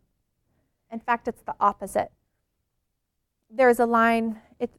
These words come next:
I think it's on the, the back side of the, um, the handout. It's, um, the last line.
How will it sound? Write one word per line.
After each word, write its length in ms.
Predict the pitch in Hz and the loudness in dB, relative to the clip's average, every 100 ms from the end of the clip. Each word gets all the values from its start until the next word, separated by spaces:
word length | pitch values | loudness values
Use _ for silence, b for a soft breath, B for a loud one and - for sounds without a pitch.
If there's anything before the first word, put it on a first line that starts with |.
| - | -10
I 60 | |
think 200 | 233 233 | -8 -12
it's 80 | 233 | -8
on 120 | 247 | 0
the, 180 | 226 208 | 2 2
the 120 | 202 208 | -2 -8
back 360 | 208 196 - _ | -2 -2 -2 _
side 240 | - 220 | 0 2
of 140 | 208 196 _ | 2 0 _
the, 240 | 196 190 - - | -8 -6 -6 -8
um, 280 | 202 196 226 _ _ _ _ _ _ | -12 -14 -18 _ _ _ _ _ _
the 100 | 220 | -14
handout. 560 | 208 208 202 196 190 - _ _ _ _ _ | -14 -14 -18 -16 -16 -18 _ _ _ _ _
It's, 260 | 220 - - - | _ -20 -20 -20
um, 340 | 208 208 196 190 190 233 _ 214 | -20 -20 -20 -20 -20 _ _ _
the 60 | |
last 340 | 208 202 196 208 | -20 -20 -20 _
line. 260 | 196 196 | _ _